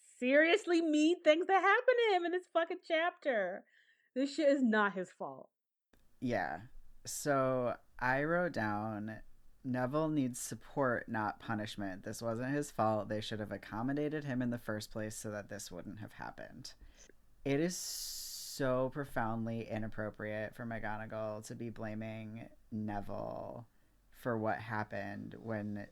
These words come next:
Speaker 2: what should have happened is that she should have intervened with Sir Cadogan and been like, "You actually can't do this." Neville needs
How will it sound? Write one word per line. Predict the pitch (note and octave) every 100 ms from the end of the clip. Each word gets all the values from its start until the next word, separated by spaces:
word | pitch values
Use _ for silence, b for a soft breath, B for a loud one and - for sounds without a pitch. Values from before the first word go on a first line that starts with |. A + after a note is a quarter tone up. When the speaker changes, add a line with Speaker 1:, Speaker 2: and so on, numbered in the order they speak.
| -
Speaker 2:
what | G#2+ A2 -
should | - A#2+
have | A#2 A2+
happened | G2 F#2+ G#2 G2+
is | G#2 G2
that | G#2+ G2+ G2 - - -
she | - - A2 G2+
should | - - A2+ G#2
have | G#2+ - _
intervened | G#2 G2+ G#2+ F#2 G#2 G2 G2+
with | G2 F#2+ -
Sir | - - G2 - -
Cadogan | A2 G#2+ G#2 G2 F2+ F#2 F2+ F#2+
and | G#2 G#2
been | G2 G2+
like, | G2 F#2+ F#2 -
"You | G2+ G2+ G2+
actually | F2+ - G2+
can't | - G#2+ G2+ - G2+
do | A2
this." | G#2+ G2 G2 A2 - - - - _ _ _
Neville | A2+ A2+ G#2+ A2+
needs | G#2+ G#2+ G2+ G2+ - -